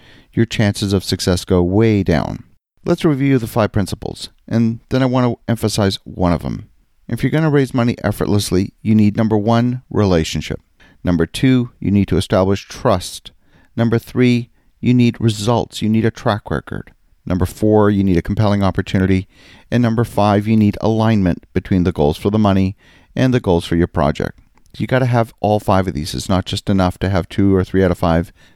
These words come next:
You need all five. So let's focus on relationship. I'm talking about what is ultimately a business relationship, but underneath that business relationship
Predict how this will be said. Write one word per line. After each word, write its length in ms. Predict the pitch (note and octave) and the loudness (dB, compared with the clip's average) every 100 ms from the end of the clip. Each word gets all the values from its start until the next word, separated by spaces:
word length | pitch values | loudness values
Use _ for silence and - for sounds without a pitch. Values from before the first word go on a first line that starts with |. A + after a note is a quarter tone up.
| _ | _
You 160 | - A2 | 0 2
need 240 | G#2 F#2+ - | 4 2 0
all 220 | D2+ E2 | 0 0
five. 480 | D#2+ E2+ A#1 G1+ - - _ _ _ | 2 0 0 -4 -10 -20 _ _ _
So 320 | - A2 A2 - | -4 0 0 0
let's 240 | B2 C#3 - | 0 0 -2
focus 420 | - A#2 - A2+ - | -2 -2 -2 -6 0
on 220 | G2+ G2 | 0 2
relationship. 640 | F#2+ F2+ F2+ - - - - _ _ _ - | 2 2 0 -2 -6 -6 -10 _ _ _ -4
I'm 160 | C3 C#3 | -2 -2
talking 400 | D3+ D3 - C3+ | -2 -2 0 -2
about 320 | A2+ A2 - | 0 0 0
what 120 | A#2 | 0
is 160 | B2 - | -2 -2
ultimately 440 | G#2 - A#2 A#2+ | -2 0 -2 2
a 60 | A#2 | 2
business 380 | B2 D3+ C#3 - | 2 -2 -2 0
relationship, 640 | F#2 E2 - F#2 G#2+ - | 2 2 0 -2 -2 -2
but 120 | B2 - | -6 -2
underneath 480 | B2+ A#2+ B2 C#3+ - | 0 2 2 0 0
that 240 | A#2+ A2 | -2 0
business 380 | G#2+ G2+ F#2+ - | -2 -2 -2 -2
relationship 640 | D#2+ E2+ - F#2+ G2+ - | 0 0 0 -4 -4 -4